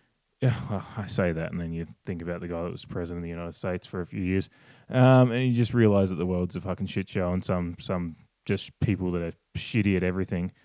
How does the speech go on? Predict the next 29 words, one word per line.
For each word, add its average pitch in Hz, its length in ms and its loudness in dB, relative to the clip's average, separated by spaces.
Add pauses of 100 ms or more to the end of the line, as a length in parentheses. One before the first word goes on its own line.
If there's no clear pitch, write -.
(420)
get 110 140 4
into 104 180 2
good 92 200 2
positions 95 380 0
sometimes. 95 380 2
But 131 220 0
you, 143 120 -4 (120)
you 139 140 -2
generally, 131 760 2
<laughs> - 40 -10
you 113 240 0
know, 139 100 10
to 104 180 0
be 135 320 6
a 104 60 0 (240)
good 104 220 0
person, 98 340 4
you 87 100 2
need 92 200 2
to 98 60 -6
be 92 80 2
able 87 100 0
to 87 60 -2
have 90 200 -4
adult 90 280 -6
discussions 85 600 -6 (540)
about 92 260 2
these 87 220 0
things. 87 320 -2